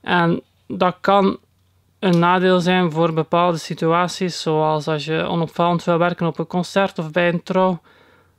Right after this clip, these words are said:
of een andere reportage, of je wil op straat fotograferen zonder dat het opvalt, dan is dat heel luidruchtig, heel storend. Ik zal die even eerst hier laten horen. Ik zal die ook eens aan de microfoon laten horen.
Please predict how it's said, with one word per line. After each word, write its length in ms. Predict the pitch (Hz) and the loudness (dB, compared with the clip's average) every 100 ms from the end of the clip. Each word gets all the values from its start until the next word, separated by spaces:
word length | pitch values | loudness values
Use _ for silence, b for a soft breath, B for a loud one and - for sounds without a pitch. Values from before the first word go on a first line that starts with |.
| - | -8
of 120 | 185 | 0
een 60 | 185 | 2
andere 260 | 190 196 | 4 4
reportage, 640 | 185 180 185 - 185 185 190 | 2 0 -2 0 0 0 -2
of 100 | 180 | 0
je 80 | |
wil 160 | 175 175 | 2 2
op 140 | 165 | 0
straat 540 | - 180 185 190 - - - 202 | -4 -2 0 -2 -6 -18 -16 -14
fotograferen 720 | - 185 170 175 - 185 185 | -8 -8 -4 -6 -4 0 0
zonder 220 | 175 180 | 0 0
dat 120 | 180 170 | 0 -2
het 100 | 180 | -4
opvalt, 340 | 165 180 170 | -4 -4 -2
dan 120 | 170 | -2
is 80 | 160 | -2
dat 140 | 156 | -2
heel 240 | 143 160 160 | -2 -2 -2
luidruchtig, 560 | 156 - 180 - - | -4 -6 -8 -8 -8
heel 180 | 147 160 | -6 -6
storend. 680 | 147 - - 170 156 151 - _ b b b | -6 -12 -6 -4 -2 -6 -12 _ b b b
Ik 80 | |
zal 100 | - | -2
die 100 | 175 | 2
even 320 | 185 - 175 190 | 0 0 0 0
eerst 160 | 175 | -2
hier 220 | - 185 | 0 2
laten 260 | 190 196 190 | 2 2 0
horen. 420 | 180 190 190 185 - _ _ - - - _ _ _ _ _ _ _ _ _ - | 0 2 0 -2 -8 _ _ -20 -18 -18 _ _ _ _ _ _ _ _ _ -18
Ik 100 | - | -4
zal 140 | 175 | 0
die 100 | 175 | 2
ook 100 | 180 | 2
eens 200 | 185 170 | 0 -2
aan 300 | 180 180 170 | -4 -2 -2
de 60 | 165 | -2
microfoon 540 | 165 160 156 - 196 | -4 -6 -10 -4 0
laten 280 | 202 202 196 | 0 -2 -4
horen. 440 | 180 196 196 202 | -2 0 0 -4